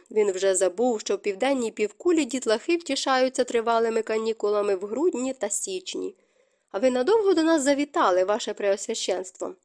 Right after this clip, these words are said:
поцікавився Дейн і досі, мов заворожений, дивлячись на кардинала.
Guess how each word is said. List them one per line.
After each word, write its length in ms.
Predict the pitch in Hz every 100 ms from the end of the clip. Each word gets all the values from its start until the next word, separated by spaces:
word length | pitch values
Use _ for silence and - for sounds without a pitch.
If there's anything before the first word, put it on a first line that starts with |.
| _ -
поцікавився 760 | 196 214 214 208 185 185 180
Дейн 420 | 170 226 254 233 - - - -
і 100 | 208
досі, 440 | 175 240 240 208
мов 180 | 196 190
заворожений, 760 | 202 190 208 330 330 311 302 254
дивлячись 640 | 190 196 196 196 208 202
на 140 | 185
кардинала. 800 | 180 196 185 226 208 175 175 -